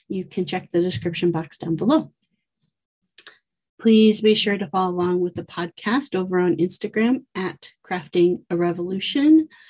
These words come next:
No spaces, underscores, dashes, any of that. All just one word, as it sounds, Crafting a Revolution. Also, uh, say hi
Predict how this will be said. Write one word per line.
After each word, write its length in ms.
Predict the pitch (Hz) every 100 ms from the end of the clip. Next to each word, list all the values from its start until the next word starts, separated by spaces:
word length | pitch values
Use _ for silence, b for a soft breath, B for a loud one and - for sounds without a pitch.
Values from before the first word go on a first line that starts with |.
| B B -
No 160 | 226
spaces, 560 | 226 220 220 220 220 220 -
underscores, 1000 | 196 196 202 - - 190 196 190 190
dashes, 480 | - 185 190 190 185
any 260 | - 185 185
of 100 | 180
that. 300 | 180 175 - -
All 180 | 156 180
just 220 | 190 -
one 180 | 190 190
word, 480 | 185 185 185 180 B B B -
as 220 | 165 170
it 120 | 196 -
sounds, 460 | 180 165 160 175 -
Crafting 460 | 185 165 - 170
a 20 |
Revolution. 880 | 180 180 175 175 175 - 165 175 170 _ B B B B 185 B
Also, 640 | 214 220 - 240 226 208
uh, 340 | - 202 196 190
say 200 | - 220
hi 340 | 202 214 220